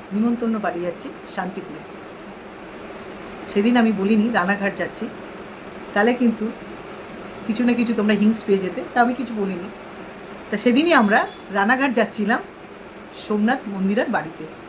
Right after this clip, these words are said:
আমার দুই, মানে, ভাই বোনের বাড়িতে গেছিলাম। তো যাই হোক কি বন্ধুরা,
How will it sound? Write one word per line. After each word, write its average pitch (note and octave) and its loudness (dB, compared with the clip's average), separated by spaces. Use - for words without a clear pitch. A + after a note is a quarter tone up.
আমার G3+ 0
দুই, A3+ 2
মানে, F3+ -10
ভাই G3 2
বোনের G#3 4
বাড়িতে E3+ -2
গেছিলাম। - -8
তো A#3+ 8
যাই C#4 6
হোক D#4+ 0
কি D#4 -2
বন্ধুরা, D#4+ 0